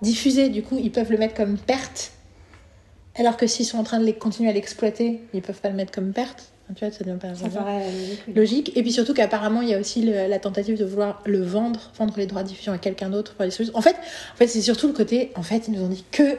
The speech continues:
Speaker 1: des conneries. Que le streaming, on allait tout changer, tout révolutionner. En fait, c'est que des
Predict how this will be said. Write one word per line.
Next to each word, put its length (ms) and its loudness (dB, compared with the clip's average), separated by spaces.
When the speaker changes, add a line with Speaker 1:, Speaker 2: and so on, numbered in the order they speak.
Speaker 1:
des 180 2
conneries. 440 -2
Que 80 4
le 220 4
streaming, 560 0
on 100 0
allait 140 0
tout 140 -2
changer, 480 0
tout 60 -4
révolutionner. 480 0
En 60 -4
fait, 160 0
c'est 100 -4
que 160 2
des 160 4